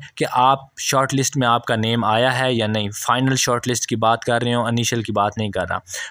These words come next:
फाइनल शॉर्ट लिस्ट में आपका नाम आया है या नहीं आया, ये आप अपना उस दिन चेक कर लेंगे जब फिफ्टीन सितंबर होगी। ठीक है, एक दो दिन आगे पीछे हो सकता है। फिफ्टीन सितंबर तक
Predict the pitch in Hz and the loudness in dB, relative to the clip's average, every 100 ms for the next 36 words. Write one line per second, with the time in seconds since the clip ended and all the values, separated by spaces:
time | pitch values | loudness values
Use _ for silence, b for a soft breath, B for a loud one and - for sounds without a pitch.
0 | - 131 139 143 139 131 135 131 139 123 | -2 0 2 0 2 0 0 -2 0 0
1 | 117 - 117 110 120 120 120 131 127 110 | 0 0 -2 0 0 2 2 0 0 -2
2 | 113 101 101 - 113 117 117 120 127 - | 0 0 -2 -4 -2 0 4 2 2 -6
3 | B B B 120 117 123 127 117 170 - | B B B -6 -4 0 0 -2 -4 -2
4 | 147 135 127 131 131 117 120 123 131 127 | 0 0 0 -2 0 0 0 0 -2 0
5 | 123 - 135 120 - 120 113 110 - 101 | -2 -2 -4 -2 -2 -2 0 -4 -2 -2
6 | 98 98 95 95 92 123 123 - - 123 | 0 0 -2 -4 -6 -6 -6 -8 -6 -4
7 | 127 123 127 127 120 113 117 120 127 113 | -2 -2 0 -2 -2 -2 -2 -4 -4 -2
8 | 107 123 - 123 117 B B _ - 143 | -2 -6 -2 -4 -4 B B _ -6 -4
9 | 131 139 139 135 123 120 120 131 131 | -2 0 0 0 -4 -2 -2 -2 -2